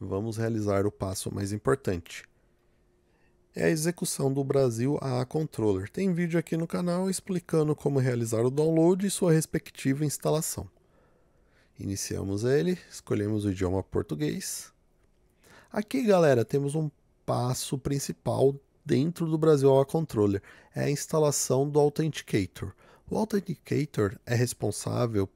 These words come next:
pela validação do aplicativo e o mesmo possa ser executado no seu Android Auto.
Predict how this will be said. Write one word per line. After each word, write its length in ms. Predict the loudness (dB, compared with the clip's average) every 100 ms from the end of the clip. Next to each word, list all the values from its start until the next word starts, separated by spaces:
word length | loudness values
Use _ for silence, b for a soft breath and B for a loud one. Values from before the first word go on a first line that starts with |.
| _ _ -4
pela 420 | 0 0 0 -2
validação 760 | -2 -4 -4 -2 -2 -2 -6
do 80 | -4
aplicativo 840 | -4 -6 -10 -10 -8 -4 -2 -2 0
e 80 | 0
o 80 |
mesmo 380 | 2 2 2 0
possa 340 | -4 -4 -4 -4
ser 240 | -2 0
executado 600 | 0 -2 -6 -10 -8 -4
no 100 | -6
seu 240 | -4 -2 -2
Android 420 | 0 0 0 -2
Auto. 360 | -2 -4 -10